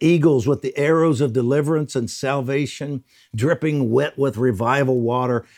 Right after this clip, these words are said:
be sent to all parts of the nation. Release war angels, messenger angels, harvest angels to assist the ecclesia.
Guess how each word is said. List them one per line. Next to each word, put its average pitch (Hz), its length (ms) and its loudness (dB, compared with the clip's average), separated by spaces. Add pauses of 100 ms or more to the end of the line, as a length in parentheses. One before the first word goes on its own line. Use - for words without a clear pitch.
be 135 140 2
sent 160 380 -2
to 160 100 0
all 151 300 -2
parts - 420 -6
of 110 120 -4
the 107 100 -4
nation. 117 540 -6 (1080)
Release 139 400 2
war 151 280 4
angels, 104 680 -4
messenger 117 680 -2
angels, 95 640 -8 (280)
harvest 175 600 0
angels 101 520 -4 (480)
to 92 160 -14
assist - 720 -8 (160)
the 113 240 -10
ecclesia. 87 720 -12